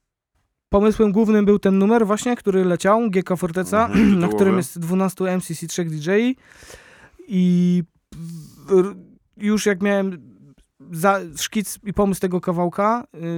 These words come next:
Speaker 1: zaprosiłem tych ludzi, wysłałem beat. Jeden,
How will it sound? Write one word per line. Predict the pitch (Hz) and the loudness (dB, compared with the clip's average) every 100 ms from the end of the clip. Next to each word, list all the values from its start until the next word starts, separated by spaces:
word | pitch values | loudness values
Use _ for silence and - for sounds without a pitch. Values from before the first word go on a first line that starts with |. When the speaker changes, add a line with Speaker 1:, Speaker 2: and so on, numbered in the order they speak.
| 160 151 _ _ | -8 -14 _ _
Speaker 1:
zaprosiłem | 165 180 175 180 165 | -6 -4 -4 -4 -4
tych | 151 | -6
ludzi, | 175 185 | -6 -4
wysłałem | 190 180 165 147 | -6 -2 -2 -2
beat. | 180 208 - _ - - 135 139 _ _ _ _ _ - | -6 -8 -14 _ -20 -20 -20 -20 _ _ _ _ _ -4
Jeden, | 247 190 143 131 | 2 2 0 -4